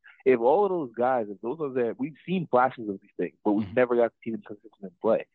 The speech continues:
Speaker 1: And
Speaker 2: Okay.
Speaker 1: you still got Cam coming off the bench, who I don't even know, man. That guy could go anywhere from a bust to one of the best players in the league, depending on where his career goes. Hartenstein is an unknown. Mitch
Speaker 2: Mm-hmm.
Speaker 1: could is potential defensive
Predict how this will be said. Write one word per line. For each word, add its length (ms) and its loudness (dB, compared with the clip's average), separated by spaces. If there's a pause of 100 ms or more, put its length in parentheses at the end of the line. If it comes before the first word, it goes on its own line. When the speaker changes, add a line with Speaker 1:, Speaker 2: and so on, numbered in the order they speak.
(320)
Speaker 1:
And 100 4
Speaker 2:
Okay. 100 0
Speaker 1:
you 60 -8
still 140 4
got 160 2
Cam 280 -2
coming 240 -2
off 180 -4
the 80 -4
bench, 280 0
who 280 -2 (580)
I 180 2
don't 140 0
even 220 -10
know, 180 0
man. 280 -10
That 160 -4
guy 160 0
could 160 -10
go 160 -2
anywhere 440 -2
from 160 -4
a 60 -4
bust 280 2 (160)
to 360 0 (640)
one 220 2
of 80 2
the 60 0
best 240 2
players 260 4
in 100 -4
the 60 -6
league, 240 -2
depending 380 -2
on 460 -2
where 300 2
his 120 0 (100)
career 220 4
goes. 280 2
Hartenstein 600 -2
is 100 -14 (800)
an 200 4
unknown. 560 2 (380)
Mitch 220 4
Speaker 2:
Mm-hmm. 320 -8
Speaker 1:
could 260 0 (120)
is 200 -2
potential 400 2
defensive 380 -2